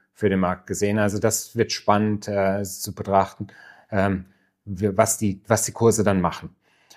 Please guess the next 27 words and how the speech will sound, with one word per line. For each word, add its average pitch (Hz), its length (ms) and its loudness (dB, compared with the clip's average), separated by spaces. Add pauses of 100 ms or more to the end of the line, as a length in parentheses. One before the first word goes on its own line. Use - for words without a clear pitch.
(320)
Ähm, 123 280 8
Margen 156 340 8
hatte 135 140 4
ich 131 80 4
angesprochen. 165 720 6
Ähm, 135 280 4
eigentlich 131 400 4
sollten 131 240 2
wir 127 80 4
eine 117 340 2
Margenausweitung 117 1000 4
sehen. 123 300 2
Wir 107 100 0
haben 123 120 -2
natürlich 110 340 -4
auch 104 220 -8
eine 104 100 -6
Kosteninflation. 120 1300 2 (500)
Und, 101 320 -2
ähm, 104 220 0
zum 98 160 -4
Schluss - 320 -2
ist 110 220 -6
dann 101 100 0
auch 92 140 -2
die 101 100 -2
Nachfrage 82 680 0